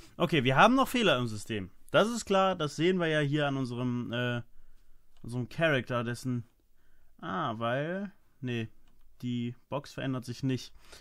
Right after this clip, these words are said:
Aber wir werden jetzt, wir verlassen das ja wieder. Wenn wir jetzt hier weiter nach rechts gehen, verlassen wir das wieder und betreten gleichzeitig schon was Neues.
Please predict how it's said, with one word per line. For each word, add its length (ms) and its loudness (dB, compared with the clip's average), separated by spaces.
Aber 300 4
wir 280 2
werden 240 4
jetzt, 240 -2
wir 260 -2
verlassen 420 0
das 120 -2
ja 140 -4
wieder. 300 -4
Wenn 120 -4
wir 80 2
jetzt 160 0
hier 180 0
weiter 240 4
nach 160 -2
rechts 200 -4
gehen, 140 -2
verlassen 380 0
wir 80 2
das 140 -4
wieder 160 0
und 280 -2
betreten 420 0
gleichzeitig 500 4
schon 140 -2
was 160 -2
Neues. 400 0